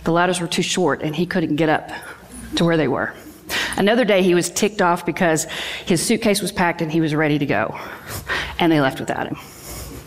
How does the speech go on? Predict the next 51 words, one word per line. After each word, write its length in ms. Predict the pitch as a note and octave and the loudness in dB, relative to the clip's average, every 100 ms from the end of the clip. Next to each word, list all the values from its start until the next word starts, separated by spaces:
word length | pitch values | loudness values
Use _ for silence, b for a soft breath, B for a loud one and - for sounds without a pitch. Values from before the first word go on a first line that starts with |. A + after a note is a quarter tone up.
| - B B B B | -8 B B B B
Another 440 | - G3 A3 C#4+ A#3 | 2 4 4 4 4
day, 460 | D#3+ D3 D#3+ B3 - - - - - - B B B | 4 4 2 0 -4 -14 -18 -18 -16 -10 B B B
he 120 | F#3+ | 0
held 220 | G3+ G#3+ | 4 4
out 80 | G3 | 4
his 120 | G3 | 2
hand 540 | G#3 F3+ C#3+ C3+ G3+ - E3 | 2 2 2 0 -2 -4 0
and 80 | |
he 60 | E3 | 2
said 180 | E3 F3+ | 2 2
to 80 | F3+ | 2
his 100 | E3+ | 2
daughter, 360 | D3+ C#3+ D3 | 2 2 2
"I've 120 | D3 | 0
got 160 | D3 D3+ | 0 0
these 140 | E3 | 0
machine 380 | E3 - E3+ F3 | -2 0 2 2
parts. 500 | E3 C#3 A2 - - - - - - - - - - - - B B B B B | 2 -2 -2 -6 -10 -10 -18 -18 -18 -18 -18 -18 -18 -18 -16 B B B B B
I 80 | F3 | 0
don't 100 | F3+ | 2
want 120 | F#3 | 4
to 40 | E3 | 4
lose 300 | D#3+ D#3 D3 | 4 2 0
them." 260 | F2+ - - B B B | -2 -4 -10 B B B
This 140 | - F3+ | 0 0
is 100 | G3 | 2
a 60 | |
very 300 | F3+ F3+ F3+ | 2 4 4
common 380 | F3+ F#3 F3+ E3 | 2 0 2 4
metaphor 360 | D3 C#3+ - D#3 | 4 2 -2 -4
for 140 | D#3+ | -2
the 100 | D3 | 0
dying. 340 | D3 C#3+ C3 B2+ | 2 2 2 0
There's 180 | C#3 | -2
some 280 | - F3+ E3 | 0 0 0
bigger 460 | D3+ F3+ F#3+ F#3 F#3 B B | 0 2 2 2 0 B B
whole 360 | - G3+ F3+ F3 | -2 2 4 2
picture 640 | F3 - - - D3 C3+ | 0 -2 0 0 0 0
and 140 | B2+ D#3+ | 0 0
there 100 | D3 | 0
are 40 | |
pieces 340 | F3 F#3+ E3 | 0 0 2
missing 380 | D#3+ E3 D#3+ C#3 | 2 0 2 2
and 100 | C#3 | 2
they've 140 | C#3 D3 | 2 2
got 100 | D#3+ | 2
to 60 | |
make 200 | D#3 E3 | 2 2
sure 200 | - D#3 | 0 -2
it's 100 | D#3 | -4
whole. 540 | - D#3 A2 G2 - | -2 0 2 0 -4